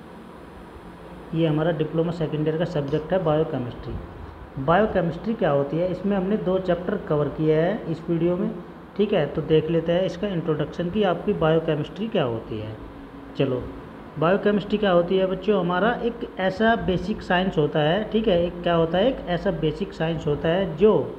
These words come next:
किसके साथ, हमारा जो chemical natures होता है, ठीक है, और जो हमारे chemical behavior होता है, किसका, आपका जो living matters होते हैं।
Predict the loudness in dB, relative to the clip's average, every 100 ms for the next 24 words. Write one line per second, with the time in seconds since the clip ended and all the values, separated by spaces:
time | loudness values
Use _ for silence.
0 | -14 -16 -16 -16 -8 -6 0 2 6 4
1 | 4 4 6 6 4 2 2 2 2 2
2 | 2 2 2 0 2 0 2 2 2 0
3 | -4 -2 4 4 2 -2 -14 -18 -20 -20
4 | -4 2 4 6 4 4 2 2 2 0
5 | 0 0 0 2 2 2 0 -2 -4 -6
6 | -6 -8 -14 -18 -18 -10 -8 -6 0 2
7 | 2 0 0 0 2 2 2 2 4 4
8 | 4 0 -2 -4 -6 -6 -6 -6